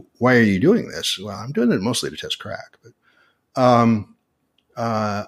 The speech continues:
uh, my new coworker said, uh, "Saw all this running," and it's, it wasn't like I was trying to make any, any hi-, hiddenness about it. It was like, "Okay, I'm, I'm, I've got the, the Intel badge on. I'm, I'm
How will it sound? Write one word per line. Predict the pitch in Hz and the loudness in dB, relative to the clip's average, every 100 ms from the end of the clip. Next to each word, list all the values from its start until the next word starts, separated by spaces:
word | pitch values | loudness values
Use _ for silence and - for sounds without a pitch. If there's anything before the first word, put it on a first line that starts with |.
| - | -8
uh, | 123 120 110 107 107 95 | -4 -4 -4 -10 -14 -12
my | 127 123 123 120 | -4 0 2 2
new | 123 202 | 4 4
coworker | - 156 113 104 - 110 127 - _ _ _ | 4 2 2 -2 -4 -8 -8 -18 _ _ _
said, | - 110 92 87 - _ _ _ - | -4 0 0 -4 -12 _ _ _ -10
uh, | 101 | -6
"Saw | 107 151 160 | 0 4 6
all | 156 | 6
this | 147 123 | 4 2
running," | 117 139 123 98 | 4 2 2 0
and | 107 | 0
it's, | 120 113 - | -2 -6 -12
it | 127 117 | -10 -2
wasn't | 135 220 269 | 2 4 4
like | - | 2
I | |
was | 98 | 0
trying | - 120 | 2 2
to | |
make | 104 95 | 2 -2
any, | 95 90 87 - - | -4 -6 -10 -18 -12
any | 107 101 | -10 -8
hi-, | 98 - - | -10 -8 -8
hiddenness | - 160 175 117 85 - | -2 0 2 2 0 -4
about | 78 - 73 | -6 -10 -10
it. | 120 | -6
It | 113 | -6
was | 107 | -2
like, | 104 104 | -2 -2
"Okay, | 117 - 87 | -6 -4 0
I'm, | 117 110 | 0 -2
I'm, | - 107 107 _ - - | -4 -4 -4 _ -16 -4
I've | 104 | 0
got | 117 120 | 2 2
the, | 110 101 95 90 | 2 0 0 -2
the | 95 | -4
Intel | 98 120 131 110 | -4 -2 0 2
badge | 107 120 127 | 4 4 4
on. | 131 131 127 120 | 4 4 4 2
I'm, | 90 85 - _ - | 0 -4 -12 _ -10
I'm | 98 92 | -6 -6